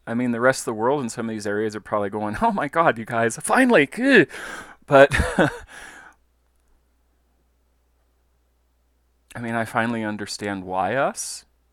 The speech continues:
Uh, I mean, obviously,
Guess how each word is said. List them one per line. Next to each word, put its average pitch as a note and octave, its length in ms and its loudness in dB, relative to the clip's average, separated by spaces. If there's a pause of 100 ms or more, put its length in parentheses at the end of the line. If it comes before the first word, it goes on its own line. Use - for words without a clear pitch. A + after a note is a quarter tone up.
(320)
Uh, F2+ 340 -10
I F#2+ 100 -12
mean, F2+ 340 -12 (480)
obviously, F#2+ 720 -8